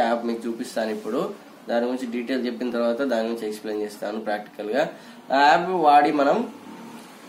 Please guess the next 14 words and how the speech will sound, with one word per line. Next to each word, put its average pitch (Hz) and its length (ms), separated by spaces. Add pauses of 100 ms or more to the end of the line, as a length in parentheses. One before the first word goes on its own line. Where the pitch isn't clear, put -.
(100)
టీవీని 165 380
కానీ, 151 180 (140)
ఏసీని 147 320
కానీ, 143 120 (120)
డీవీడీస్ 139 360 (120)
కానీ 139 160 (100)
చాలా 147 240 (120)
options 151 340
ఉంటాయి 139 220 (100)
దాంట్లో, 123 260 (140)
అవన్నీ 139 360
మనం 147 220
control 127 360
చేసుకోవచ్చు. 123 520